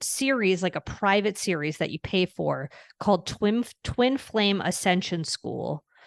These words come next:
um, which is sort of like a therapy thing over Zoom where people who are in the organization,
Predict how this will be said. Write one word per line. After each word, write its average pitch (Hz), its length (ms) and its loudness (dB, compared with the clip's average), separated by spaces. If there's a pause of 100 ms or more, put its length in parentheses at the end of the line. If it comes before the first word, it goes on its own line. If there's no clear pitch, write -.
(260)
um, 185 280 4
which 233 180 4
is 294 100 4
sort 339 220 4
of 440 120 6
like 330 180 4
a 233 80 6
therapy 208 760 6
thing 202 500 4
over 185 400 8
Zoom 180 760 6 (400)
where 156 720 4
people 247 340 2
who 214 160 6
are 190 180 8
in 185 440 4
the 180 440 4 (800)
organization, 170 960 0